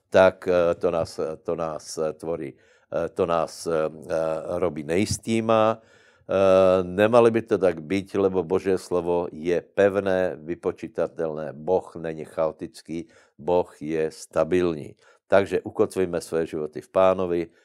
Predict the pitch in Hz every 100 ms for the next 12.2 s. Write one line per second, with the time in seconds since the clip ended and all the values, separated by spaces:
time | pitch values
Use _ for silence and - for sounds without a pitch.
0 | _ _ 107 113 120 107 101 98 95 85
1 | - 78 90 95 90 - 90 87 87 82
2 | 85 80 - 82 78 73 80 78 76 71
3 | 71 73 76 64 - 82 85 85 - _
4 | _ - 80 92 92 87 85 - - 76
5 | 95 - 95 95 92 87 85 - 73 73
6 | 76 76 78 80 90 113 - _ _ -
7 | - 98 98 95 95 85 85 - 85 76
8 | 71 64 67 - 67 65 _ 64 76 78
9 | 73 65 - _ _ _ _ _ - -
10 | - 98 131 190 160 135 127 123 71 -
11 | - - 95 _ - 127 120 - 104 104
12 | 101